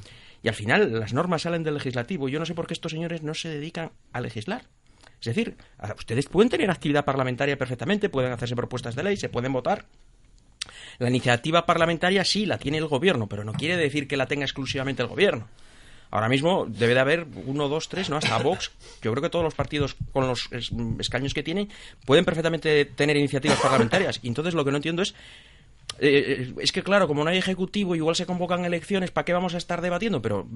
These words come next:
vamos a ver, sois un reflejo de la sociedad y tenéis que estar debatiendo los temas que preocupan a la sociedad.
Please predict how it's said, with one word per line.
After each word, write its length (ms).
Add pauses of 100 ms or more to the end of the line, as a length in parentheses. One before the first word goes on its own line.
(120)
vamos 240
a 20
ver, 220 (200)
sois 300
un 140
reflejo 400
de 80
la 80
sociedad 400 (320)
y 100
tenéis 220
que 80
estar 260
debatiendo 380
los 120
temas 220
que 140
preocupan 420
a 40
la 100
sociedad. 400